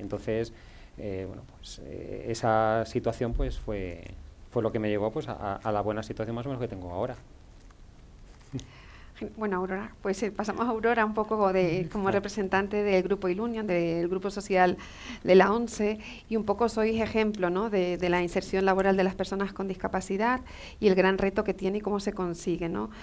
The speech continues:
Speaker 2: Si veis todo lo que es la, la necesidad de las personas con enfermedad crónica, y en este caso de la enfermedad inflamatoria intestinal, ¿cómo se adaptan los puestos? ¿Cómo se consigue este éxito de, de buscar ese equilibrio entre lo social y lo, y lo, y lo,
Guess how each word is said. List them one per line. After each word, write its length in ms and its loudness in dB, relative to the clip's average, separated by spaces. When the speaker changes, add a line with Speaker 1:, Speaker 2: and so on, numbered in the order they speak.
Speaker 2:
Si 160 -2
veis 300 2
todo 180 2
lo 160 0
que 160 0
es 60 0
la, 200 4
la 200 2
necesidad 560 2
de 60 4
las 100 0
personas 280 -4
con 140 -4
enfermedad 400 0
crónica, 480 -2
y 60 0
en 60 -2
este 180 -6
caso 260 -2
de 80 -2
la 80 -2
enfermedad 280 -2
inflamatoria 440 -4
intestinal, 560 -2
¿cómo 200 0
se 80 -2
adaptan 360 2
los 120 -4
puestos? 500 -6
¿Cómo 180 0
se 140 -4
consigue 600 2
este 260 0
éxito 420 -2
de, 240 2
de 80 4
buscar 220 2
ese 140 -2
equilibrio 400 0
entre 240 -2
lo 180 4
social 540 2
y 80 4
lo, 360 0
y 100 -2
lo, 460 2
y 120 -4
lo, 200 -4